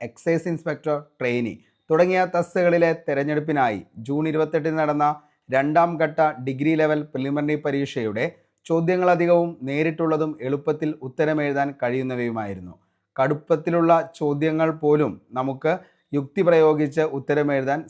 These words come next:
സാധിക്കുന്ന വിധത്തിലായിരുന്നു. മെയ് ഇരുപത്തിനാലിന് നടന്ന ഒന്നാം ഘട്ട പരീക്ഷയിലെ ചോദ്യങ്ങളുമായി താരതമ്യം ചെയ്യുമ്പോൾ രണ്ടാം ഘട്ടത്തിലെ ചോദ്യപേപ്പർ ശരാശരി നിലവാരത്തിലുള്ളതാണ്. അതുകൊണ്ട് ഈ പരീക്ഷയുടെ കട്ട് ഓഫ് മാർക്ക് ഉയരാനാണ് സാധ്യത. ഈ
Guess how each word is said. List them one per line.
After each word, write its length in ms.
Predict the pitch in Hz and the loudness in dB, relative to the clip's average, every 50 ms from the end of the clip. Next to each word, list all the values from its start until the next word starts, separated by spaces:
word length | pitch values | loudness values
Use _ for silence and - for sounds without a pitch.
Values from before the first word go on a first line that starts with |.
| - | -6
സാധിക്കുന്ന 460 | - 123 123 131 135 131 139 147 143 139 | -2 -2 -2 -2 -2 -4 -4 -4 -4 -4
വിധത്തിലായിരുന്നു. 680 | 131 120 113 113 127 120 117 107 101 92 95 92 101 95 - _ _ _ _ _ _ - | -4 -6 -6 -4 -4 -2 -2 -2 -4 -6 -10 -14 -18 -20 -20 _ _ _ _ _ _ -6
മെയ് 240 | 127 143 156 170 170 170 - 156 | -2 0 0 0 0 -2 -4 -4
ഇരുപത്തിനാലിന് 640 | 147 156 160 156 165 160 165 160 165 165 160 170 165 | -2 0 -2 -2 -2 0 2 2 2 2 2 2 0
നടന്ന 300 | 160 156 156 156 156 156 151 156 - - 113 123 | 0 0 0 0 0 0 -2 -2 -6 -10 -10 -8
ഒന്നാം 320 | 131 135 147 156 160 160 160 | -4 0 2 2 2 2 0
ഘട്ട 120 | 156 147 160 156 | 0 0 0 0
പരീക്ഷയിലെ 500 | 151 151 151 147 151 156 147 147 147 147 139 - - | 0 -2 -2 -2 -2 -2 0 0 0 -2 -4 -4 -6
ചോദ്യങ്ങളുമായി 720 | 127 123 131 143 147 151 151 156 151 151 147 143 143 143 139 - - | -8 -6 -6 -6 -4 -4 -4 -2 0 0 0 0 0 -2 -6 -4 -2
താരതമ്യം 560 | 131 127 127 131 139 143 147 143 147 147 143 139 135 | 2 2 2 2 2 -2 -2 -2 -2 -4 -4 -4 -4
ചെയ്യുമ്പോൾ 400 | 139 123 123 123 120 113 104 92 - _ _ _ _ _ _ _ 120 | -4 -4 -4 -4 -4 -4 -4 -4 -6 _ _ _ _ _ _ _ -6
രണ്ടാം 360 | 120 127 131 139 143 147 151 143 | -4 -2 2 2 2 2 2 0
ഘട്ടത്തിലെ 340 | 151 139 147 139 147 147 147 143 - | -2 -2 -2 -2 -2 -2 -4 -2 -4
ചോദ്യപേപ്പർ 560 | 151 131 131 143 135 135 143 139 131 139 135 143 - - - - | -4 -4 -2 -2 -2 -2 -2 -4 -2 -4 -4 -6 -8 -14 -12 -8
ശരാശരി 500 | 123 123 123 131 135 131 - 156 147 143 143 | -4 -2 0 0 -2 -4 -6 -6 -6 -4 -2
നിലവാരത്തിലുള്ളതാണ്. 880 | 139 135 135 135 131 131 123 131 131 127 120 120 110 110 98 92 90 82 - _ _ _ _ _ _ - | 0 2 4 4 2 2 -2 -4 -6 -6 -4 -4 -4 -4 -4 -6 -8 -12 -18 _ _ _ _ _ _ -6
അതുകൊണ്ട് 420 | 120 147 165 165 151 147 143 151 - - - - 131 | -2 0 2 2 2 2 2 0 0 -2 -4 -6 -4
ഈ 60 | 151 156 160 | -4 -2 -2
പരീക്ഷയുടെ 500 | 160 156 156 151 151 175 160 151 151 147 147 139 | -2 -2 -2 -2 -2 -2 -2 -2 -2 -2 -4 -4
കട്ട് 200 | 131 120 - 160 165 | -6 -4 -4 -6 -6
ഓഫ് 140 | - - 160 | -4 -2 -2
മാർക്ക് 320 | 147 143 139 - 143 139 135 - - 120 | 0 0 -2 -2 -4 -4 -4 -4 -6 -6
ഉയരാനാണ് 540 | 120 123 139 139 139 131 127 123 123 147 - - - - | -4 0 2 2 2 0 -2 -4 -6 -8 -10 -12 -10 -6
സാധ്യത. 340 | - 107 104 92 95 90 87 85 - _ _ _ _ _ _ _ - | -4 -4 -4 -6 -8 -12 -12 -14 -16 _ _ _ _ _ _ _ -6
ഈ 60 | 131 | -4